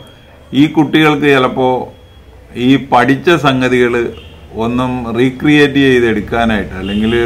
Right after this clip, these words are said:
ആ, ഓർമ്മയിൽ ചിലപ്പോ വന്നില്ല എന്നിരിക്കും. അതുകൊണ്ടാണ്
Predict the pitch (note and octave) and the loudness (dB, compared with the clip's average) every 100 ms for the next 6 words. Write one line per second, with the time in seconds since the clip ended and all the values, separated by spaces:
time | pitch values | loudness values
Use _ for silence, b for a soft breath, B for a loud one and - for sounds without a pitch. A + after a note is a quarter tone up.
0 | A#2+ A#2 A2+ A2+ A2+ A2 G#2+ - - A2 | 0 0 0 0 -2 -4 -8 -10 -8 -2
1 | B2 D3 D3+ D#3 D#3 D3+ - - - B2 | 0 0 0 0 0 -2 -6 -14 -10 -4
2 | A#2 A2+ A#2+ A2 A2 B2 B2 A#2 G2 F2 | -2 -2 0 0 0 0 0 -2 -2 -6
3 | - - - - - B B B B - | -12 -16 -18 -20 -18 B B B B -2
4 | F#2+ G#2+ C#3+ E3+ D#3+ B2+ G2+ G#2 G#2+ A2 | 0 2 2 2 4 2 2 -2 -4 -6